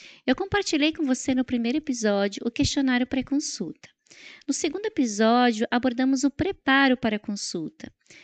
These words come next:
E nesse episódio, eu vou te contar como conduzir uma consulta de nutrição. O que fazer desde o momento que o paciente senta no seu consultório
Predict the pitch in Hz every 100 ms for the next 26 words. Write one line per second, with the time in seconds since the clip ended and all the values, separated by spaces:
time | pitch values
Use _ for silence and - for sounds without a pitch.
0 | _ 311 415 262 233 262 330 311 320 247
1 | 214 208 220 226 226 220 - 349 302 240
2 | 233 233 233 247 240 - 277 370 320 240
3 | 240 240 240 - 233 - 220 214 214 208
4 | 208 - 214 - - - _ _ _ -
5 | - - 320 494 508 523 381 294 285 277
6 | 269 285 339 294 269 277 262 247 240 -
7 | 233 233 247 - 254 262 302 359 277 277
8 | 262 254 - 208 190 220